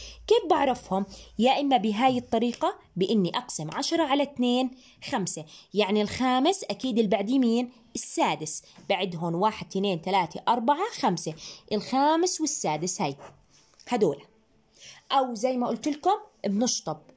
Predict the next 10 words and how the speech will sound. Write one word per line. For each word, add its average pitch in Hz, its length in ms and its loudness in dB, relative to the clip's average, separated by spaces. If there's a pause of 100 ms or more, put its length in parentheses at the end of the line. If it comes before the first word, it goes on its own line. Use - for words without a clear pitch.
(200)
من 196 180 2
البداية 175 540 0
ومن 160 160 -2
النهاية 254 680 2 (1900)
إلى 302 140 4
أن 285 360 0 (440)
يتبقى 220 500 -2 (100)
قيمتين 208 440 0 (220)
في - 120 -6
الوسط. 156 400 -6